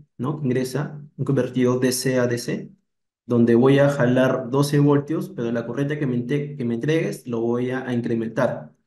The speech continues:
¿Para qué? Para que finalmente el voltaje por corriente me esté entregando la misma potencia con la cual yo te estoy leyendo.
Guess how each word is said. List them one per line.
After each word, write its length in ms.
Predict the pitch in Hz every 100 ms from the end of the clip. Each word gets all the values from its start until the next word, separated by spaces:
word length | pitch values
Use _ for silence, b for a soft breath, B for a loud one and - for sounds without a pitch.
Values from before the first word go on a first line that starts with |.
| _
¿Para 240 | 123 120
qué? 460 | 180 143 - - -
Para 260 | - 117 117
que 220 | 120 117
finalmente 840 | 117 123 143 151 131 113 113 113 123
el 80 |
voltaje 380 | 113 117 147 151
por 180 | 143 127
corriente 420 | 120 143 147 151
me 140 | 127 117
esté 180 | - 131
entregando 480 | 135 127 127 127
la 180 | 123 117
misma 280 | 147 190 190
potencia 400 | 156 165 175 160
con 120 | 135
la 120 | 117
cual 180 | 135 123
yo 100 | 127
te 80 | 127
estoy 220 | - 123
leyendo. 460 | 117 117 110 113